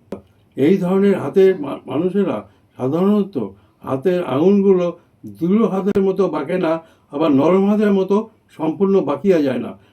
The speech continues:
মাঝামাঝি অবস্থায় অবস্থান করে। ইহারা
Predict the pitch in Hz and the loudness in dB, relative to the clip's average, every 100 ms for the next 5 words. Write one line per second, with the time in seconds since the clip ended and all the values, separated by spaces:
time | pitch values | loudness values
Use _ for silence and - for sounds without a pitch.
0 | _ 120 147 185 190 202 196 185 180 - | _ -4 0 2 2 2 2 0 -4 -2
1 | 185 156 165 - 175 151 120 98 - _ | -2 -2 -6 -4 -4 -4 -6 -10 -14 _
2 | _ - 143 165 180 185 185 | _ -6 -2 0 2 2 0